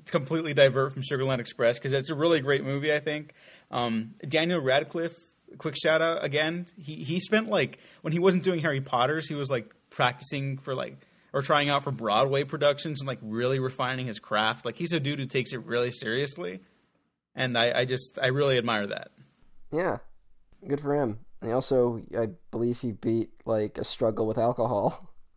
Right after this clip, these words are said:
Speaker 1: Oh, yeah, then very good for him.
Speaker 2: So, he seems like, he seems like a nice guy, I guess. I don't know.
Speaker 1: Yeah.
Speaker 2: <laughs> I think that's the smart move if you're an actor to just be like, "I'll work with smaller directors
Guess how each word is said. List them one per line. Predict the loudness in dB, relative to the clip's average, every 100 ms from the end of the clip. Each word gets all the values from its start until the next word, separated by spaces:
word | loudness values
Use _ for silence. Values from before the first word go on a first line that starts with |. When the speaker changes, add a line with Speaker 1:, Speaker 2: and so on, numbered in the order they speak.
| -20 -20 -4
Speaker 1:
Oh, | 2 4
yeah, | 6 6
then | 4 4
very | 4 4 2
good | -2 -4
for | -8
him. | -10 -12 -14 -18 -10
Speaker 2:
So, | -6 -4 -2 -4 -10 -20 -20 -20 _ -20 _ -6
he | -4
seems | 0 4
like, | 4 2 -4
he | -6
seems | -2 2
like | 2
a | 2
nice | 0 0 0
guy, | 0 2 2
I |
guess. | 2 0 0 -4 -2
I | 2
don't | 2 4
know. | 6 6
Speaker 1:
Yeah. | 4 0 -6 -12 -12 -12
Speaker 2:
<laughs> | -14 -16 0
I | 4
think | 6 6
that's | 2 2
the | 0
smart | 2 4 8 8 8
move | 2 4 2 0 -4 -6
if | -4
you're | 0
an | 0
actor | 0 -2 -2
to | -2
just | -2 0
be | 0
like, | 2 0 -2 -8 -16 2
"I'll | 8 8
work | 8 6 6 2 2
with | 2 2 -4 -20 -8
smaller | -4 -2 2 4 4 4 2 0 -4
directors | -2 -2 -2 -4 -6 -6 -6 -8 -8